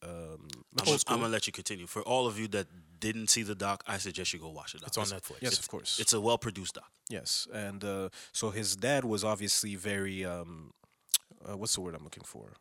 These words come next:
Speaker 3: Strict.
Speaker 1: Yeah,
Speaker 3: Old
Speaker 1: strict.
Speaker 3: school.
Speaker 1: Not only strict, but
Speaker 3: Old
Speaker 1: old
Speaker 3: school.
Speaker 1: school. You know,
Speaker 3: Old
Speaker 1: m-,
Speaker 3: school.
Speaker 1: a man should do.
Speaker 3: Yeah,
Speaker 1: You know,
Speaker 3: right.
Speaker 1: can't show emotion, and you can't
Speaker 3: He was
Speaker 1: be
Speaker 3: a very
Speaker 1: gay.
Speaker 3: popular guy as well.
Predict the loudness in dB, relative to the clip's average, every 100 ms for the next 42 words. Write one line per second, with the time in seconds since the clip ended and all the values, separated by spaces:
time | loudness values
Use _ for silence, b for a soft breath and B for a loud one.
0 | _ -2 -2 -2 b b b b b b
1 | _ 2 8 10 10 10 10 10 10 8
2 | 8 6 6 6 8 8 8 6 4 -2
3 | 0 0 0 0 0 0 0 0 2 2
4 | 2 0 -6 -12 -4 2 2 0 -4 -4
5 | -2 -4 -6 -6 -4 -2 -2 -4 -4 -4
6 | -6 -6 -8 -8 -12 -12 -10 -8 -4 0
7 | 6 8 8 6 4 4 2 2 0 -4
8 | -2